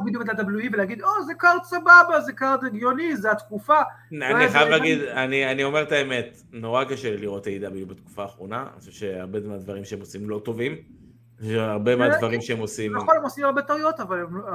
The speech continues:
Speaker 1: אבל, אה, אני לא חושב שהמתחרים חפים
Speaker 2: אה,
Speaker 1: מזה.
Speaker 2: אני יכול, אני, אני יכול להגיד שלטובת,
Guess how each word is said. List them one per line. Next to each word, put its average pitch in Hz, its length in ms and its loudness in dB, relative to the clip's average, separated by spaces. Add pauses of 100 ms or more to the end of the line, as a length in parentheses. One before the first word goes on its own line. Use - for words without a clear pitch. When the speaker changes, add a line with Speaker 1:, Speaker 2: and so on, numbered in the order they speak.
Speaker 1:
אבל, 160 140 -8
אה, 156 220 -8
אני 156 80 -14
לא 170 60 -12
חושב 196 140 -12
שהמתחרים 202 540 -6
חפים 233 320 -4
Speaker 2:
אה, 185 140 8
Speaker 1:
מזה. 202 80 8
Speaker 2:
אני 208 80 8
יכול, 208 180 8
אני, 180 300 4
אני 185 220 2
יכול 185 140 4
להגיד 202 200 4
שלטובת, 135 1000 2